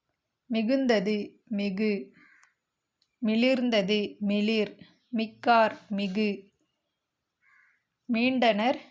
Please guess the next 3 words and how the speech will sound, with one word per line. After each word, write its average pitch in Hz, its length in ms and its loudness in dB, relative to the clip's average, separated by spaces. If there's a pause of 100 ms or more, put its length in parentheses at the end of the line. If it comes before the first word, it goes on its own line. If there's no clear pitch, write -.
(220)
மீண்டு. 214 540 0 (1200)
மீளாதிருத்தல் 233 1040 2 (340)
மீளா. 208 500 0